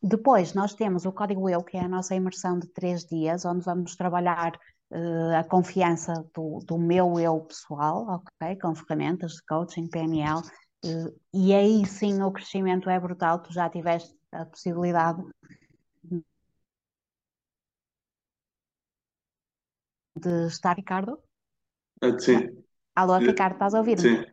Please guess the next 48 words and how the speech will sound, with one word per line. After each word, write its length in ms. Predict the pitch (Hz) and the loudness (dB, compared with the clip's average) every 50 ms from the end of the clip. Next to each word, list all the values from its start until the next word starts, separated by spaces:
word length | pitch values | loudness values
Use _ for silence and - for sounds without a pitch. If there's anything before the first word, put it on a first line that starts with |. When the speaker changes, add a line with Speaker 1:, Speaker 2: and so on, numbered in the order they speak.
| _ - - | _ 0 4
Speaker 2:
Ah, 380 | 117 113 110 113 110 - - | 6 8 8 8 8 8 6
isto 200 | 120 117 - - | 2 0 2 2
cortou, 520 | 135 127 127 135 135 131 131 131 127 127 - | 2 2 4 6 8 8 8 8 6 4 4
ah, 300 | 117 120 120 120 120 - | 4 4 4 4 2 2
aqui 160 | 120 117 - 127 | 0 0 0 0
um 100 | 127 127 | 2 4
pouco, 220 | 135 143 139 139 | 4 2 2 0
fizeste 400 | - - - 131 127 127 - - | -4 -4 -2 -2 -2 -2 -4 -4
uma 140 | 127 127 123 | -4 -4 -4
pergunta, 400 | - 120 123 131 135 131 131 127 | -4 -4 -4 -4 -4 -4 -4 -4
não 140 | 123 120 120 | -4 -4 -6
sei 300 | 120 - 123 120 117 113 | -4 -2 -2 0 0 2
Speaker 1:
Pois 240 | - 262 262 269 | 2 2 0 2
foi. 160 | - 254 220 - | 4 4 4 6
Speaker 2:
qual 120 | 120 117 | 6 4
é 40 | 113 | 4
que 120 | - 117 | 4 2
era. 320 | 110 101 101 95 - - - _ _ _ _ _ _ _ _ _ _ _ _ - | 2 2 0 -2 -8 -14 -20 _ _ _ _ _ _ _ _ _ _ _ _ 0
Speaker 1:
Eh, 120 | 202 208 | 2 4
a 40 | - | 6
Speaker 2:
Foi, 160 | - 233 226 | 6 6 6
Speaker 1:
pergunta 240 | 208 226 226 247 254 | 4 4 2 2 2
Speaker 2:
foi 100 | 262 254 | 4 4
Speaker 1:
era 120 | 254 262 | 4 4
Speaker 2:
qual? 40 | 247 | 2
Speaker 1:
se 160 | 247 - 254 | -2 -4 -4
já 160 | 233 254 262 262 | 0 2 2 2
estiveste 520 | 262 262 262 247 247 254 254 254 - - | 0 -2 -2 0 0 0 0 -2 -4 -6
no 140 | 254 254 254 | -6 -4 -4
Código 420 | 254 247 240 254 240 233 233 208 | -4 -4 -4 -4 -4 -6 -6 -6
Eu. 220 | 165 135 139 143 - _ _ _ _ | -6 -6 -8 -10 -16 _ _ _ _
Speaker 2:
Ah, 120 | - 120 113 | 2 4 4
o 120 | 110 107 | 4 4
Código 460 | - 127 120 117 127 127 123 120 131 | 4 4 6 6 6 6 6 6 6
Eu 340 | 131 135 135 139 135 - - 117 | 8 8 8 6 4 0 -2 0
não, 560 | 117 117 123 131 139 143 147 147 - - - _ _ _ - | 2 4 4 4 4 2 0 -4 -6 -10 -16 _ _ _ 0
ah, 600 | 110 117 117 113 113 113 110 110 110 107 107 107 107 107 107 | 0 2 4 4 2 2 2 0 0 -2 -4 -4 -6 -6 -4
mas 160 | 110 113 110 | -2 -2 -4
estou 320 | 110 - - 127 127 127 127 | -4 -2 4 6 8 8 8
a 100 | - - | 6 2
planear 420 | 120 120 107 117 117 110 107 95 | 0 -2 0 0 0 0 0 0
ir. 260 | 92 87 - - - _ _ _ _ _ _ _ _ _ _ _ _ _ _ _ _ _ _ _ _ _ _ _ _ _ _ _ _ _ _ _ _ _ _ _ _ _ _ _ _ _ _ _ _ _ _ _ _ _ _ _ _ _ _ _ _ _ _ _ _ _ - | -2 -4 -4 -8 -14 _ _ _ _ _ _ _ _ _ _ _ _ _ _ _ _ _ _ _ _ _ _ _ _ _ _ _ _ _ _ _ _ _ _ _ _ _ _ _ _ _ _ _ _ _ _ _ _ _ _ _ _ _ _ _ _ _ _ _ _ _ -2
Não, 360 | 117 123 127 139 139 139 139 | 2 4 4 4 4 2 0
mas 160 | 135 131 127 | -2 -2 -2
estou 280 | - - 135 127 123 123 | 0 2 4 4 4 2
a 60 | - | 0
planear 320 | 127 117 117 113 110 104 | -2 -2 0 0 -2 -2
ir. 280 | 98 92 90 - - | -2 -4 -6 -8 -12